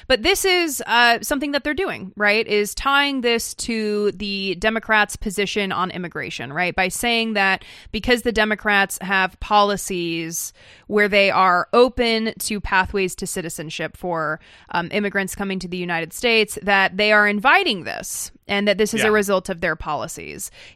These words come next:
Speaker 1: Even though, like we said, Biden is going to be deporting.
Speaker 2: They're s-, getting sent back.
Speaker 1: And
Speaker 2: Right or wrong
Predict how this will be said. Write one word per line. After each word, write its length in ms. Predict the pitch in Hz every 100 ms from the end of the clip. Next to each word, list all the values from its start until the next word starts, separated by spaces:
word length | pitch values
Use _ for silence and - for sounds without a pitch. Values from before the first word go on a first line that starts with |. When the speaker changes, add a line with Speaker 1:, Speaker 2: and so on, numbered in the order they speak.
| -
Speaker 1:
Even 300 | 262 302 339
though, 300 | 370 269 254
like 200 | 233 214
we 120 | 233
said, 560 | - 254 190 196 247 175
Biden 480 | 185 196 196 190 190
is 540 | 190 185 185 185 175
going 320 | - 190 190
to 100 | 185
be 260 | 196 196 190
deporting. 680 | 175 196 - 330 330 127 -
Speaker 2:
They're 120 | 175
s-, 120 | -
getting 280 | - 339 214
sent 240 | - 143 101
back. 260 | 76 - - - - _
Speaker 1:
And 560 | - 226 220 214 220 190 - _ -
Speaker 2:
Right 260 | 185 254 294
or 120 | 302
wrong 460 | 320 320 165 127